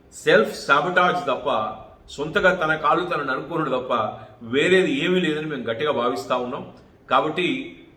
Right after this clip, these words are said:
ముఖ్యమంత్రి కేసీఆర్ గారు వారు మోడల్ని ఎక్స్‌ప్లెయిన్ చేయాలి. వారి గవర్నెన్స్ మోడల్లో గొప్పతనం ఏంది? ఒక సామాజిక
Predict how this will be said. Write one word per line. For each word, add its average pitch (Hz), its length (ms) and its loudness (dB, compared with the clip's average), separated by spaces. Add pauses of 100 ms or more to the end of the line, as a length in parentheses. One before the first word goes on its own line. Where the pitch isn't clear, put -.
ముఖ్యమంత్రి 208 460 4
కేసీఆర్ 160 420 -2
గారు - 520 -2 (420)
వారు 139 480 2 (140)
మోడల్ని 190 560 2
ఎక్స్‌ప్లెయిన్ 147 380 -8
చేయాలి. 101 220 -12 (140)
వారి 151 200 2
గవర్నెన్స్ 185 560 0
మోడల్లో 165 380 2
గొప్పతనం 143 600 -4
ఏంది? 107 340 -12 (680)
ఒక 151 140 0
సామాజిక 175 1000 2